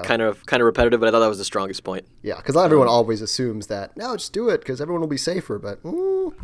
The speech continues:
Speaker 2: It's like,
Speaker 1: the
Speaker 2: "Wait a
Speaker 1: slippery slope
Speaker 2: minute."
Speaker 1: is not only un-, under this abstract view of redu-, reducing privacy, but it actually directly impacts safety as well, um, which is, I don't think people sometimes factor in. Um,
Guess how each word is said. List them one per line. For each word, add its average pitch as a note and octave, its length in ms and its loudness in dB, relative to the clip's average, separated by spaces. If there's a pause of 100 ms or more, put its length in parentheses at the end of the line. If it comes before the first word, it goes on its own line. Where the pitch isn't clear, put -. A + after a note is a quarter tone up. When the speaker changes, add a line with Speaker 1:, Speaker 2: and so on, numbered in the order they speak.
(140)
Speaker 2:
It's - 100 -16
like, G2 120 -8
Speaker 1:
the - 20 -4
Speaker 2:
"Wait B2 60 0
a - 20 2
Speaker 1:
slippery F3+ 220 2
slope D#3+ 140 4
Speaker 2:
minute." - 80 2
Speaker 1:
is - 60 4
not C#3+ 200 4
only C3+ 280 4
un-, B2+ 160 -2
under B2+ 220 -2
this A#2 160 -6
abstract B2+ 460 -2
view A#2 180 -4
of A2 120 -2
redu-, A#2 320 -4
reducing A2+ 460 -6
privacy, A#2+ 460 -2
but G#2+ 140 -4
it - 20 -2
actually A2+ 300 -6
directly A#2 500 0
impacts G#2 320 -6
safety A2+ 280 -6
as G2 120 -10
well, A2+ 300 -4 (540)
um, G2+ 420 -6 (720)
which A2+ 220 -8
is, G#2+ 120 -4
I G#2+ 120 -6
don't A2 120 -4
think G#2+ 160 -10
people A2+ 220 -10
sometimes G2+ 300 -10
factor G#2 360 -6
in. G2+ 240 -6 (480)
Um, G2 500 -12